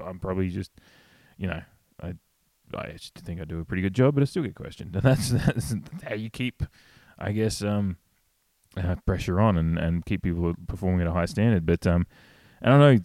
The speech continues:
coaching's one of the hardest jobs in the world, but that's, um, ag-, as I said before, um, there's special coaches out there, and, and getting to that level is incredibly hard. And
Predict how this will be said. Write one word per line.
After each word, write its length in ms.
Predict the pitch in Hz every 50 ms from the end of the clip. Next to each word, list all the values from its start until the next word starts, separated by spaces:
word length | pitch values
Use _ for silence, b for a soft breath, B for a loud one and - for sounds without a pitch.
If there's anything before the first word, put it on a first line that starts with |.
| - 92
coaching's 420 | - 98 95 90 - - 87 85 80
one 100 | 82 80
of 40 | 80
the 100 | 78 82
hardest 220 | 82 80 80 -
jobs 180 | - 85 80 85
in 80 | 80
the 60 | 78
world, 240 | 78 80 82 85 82
but 120 | 92 87 -
that's, 280 | 95 95 - - -
um, 400 | 98 92 87 87 85 85 85 95 -
ag-, 120 | 90 90
as 140 | 78 87 90
I 40 | 90
said 180 | - 98 92
before, 440 | 90 87 - - 101 101 92 82 80 -
um, 300 | 87 87 82 82 85 87
there's 140 | 85 78 -
special 300 | - - 92 95 104 90
coaches 360 | - 92 92 85 - 90 85
out 180 | 85 87 -
there, 180 | - 95 92 87
and, 240 | 87 85 87 87 -
and 160 | - 85 82
getting 240 | 78 90 90 90 90
to 80 | 82 90
that 120 | 85 82
level 300 | 85 85 85 85 85 85
is 140 | 85 80 -
incredibly 460 | 90 85 - - 85 85 80 87 87
hard. 300 | 82 87 90 101 113 117
And 200 | 110 101 95 -